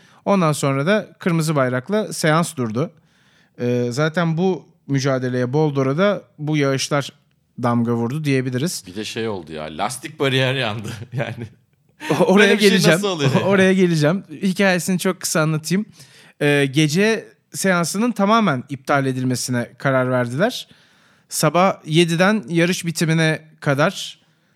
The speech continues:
Speaker 1: yarış devam etti. O arada da işte dediğin gibi yangınlar çıktı pistin üzerinde. Çok garipti. Yani favori takımların üç motosikletinin,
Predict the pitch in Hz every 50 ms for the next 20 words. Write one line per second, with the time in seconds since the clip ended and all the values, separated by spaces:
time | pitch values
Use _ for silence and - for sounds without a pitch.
0 | _ _ _ - 180 185 156 139 - - 208 214 220 220 220 214 214 208 208 -
1 | - 233 240 226 - - _ 190 196 175 160 151 143 147 151 180 214 190 160 -
2 | - - 170 185 185 170 165 156 151 151 156 151 147 135 143 143 175 202 190 -
3 | - - 151 151 156 151 147 143 143 143 139 143 160 190 185 - - - - _
4 | _ _ _ _ - - - - 147 - - - 143 156 190 - - - - 143
5 | 123 - - 165 170 165 147 139 147 139 135 131 127 127 139 170 185 - _ _
6 | _ _ _ _ _ _ _ _ _ _ _ _ _ _ _ _ _ - - 190
7 | 180 175 180 160 151 147 - 147 151 170 160 151 139 139 139 143 147 139 135 -
8 | 147 139 156 170 165 165 147 143 - 165 147 - 160 151 143 143 143 147 160 180
9 | 185 - - _ _ _ _ _ _ _ 170 170 - 185 165 156 170 156 - -
10 | 151 - 151 147 - 156 147 156 160 185 196 190 -